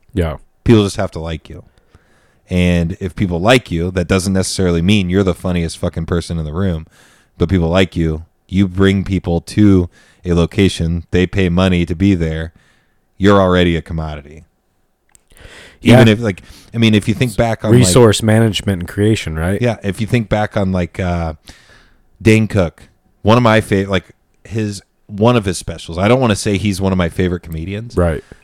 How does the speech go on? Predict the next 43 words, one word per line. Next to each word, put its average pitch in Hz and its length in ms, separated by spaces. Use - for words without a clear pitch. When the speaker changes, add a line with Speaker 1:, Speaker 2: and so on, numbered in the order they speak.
Speaker 2:
But 92 120
one 104 160
of 98 80
his 92 120
specials, 95 480
The 80 80
Vicious 104 360
Circle, 85 480
that 92 400
time 104 360
period 139 540
where 95 140
he 120 220
was 101 220
just - 320
killing, 104 480
like, 87 180
MySpace 95 800
and, 85 160
like, 82 300
social - 440
Speaker 1:
He 92 200
was 104 180
Speaker 2:
media. 110 140
Speaker 1:
everywhere 98 440
for 90 160
a 85 60
hot 82 220
Speaker 2:
He - 60
Speaker 1:
minute, 110 140
Speaker 2:
was 104 140
Speaker 1:
wasn't 95 140
he? 104 60
Speaker 2:
literally 135 520
everywhere, 87 760
and 95 220
everybody 101 500
knew 95 160
who 95 160
he 90 120
was. 95 500
But 113 220
you, 135 220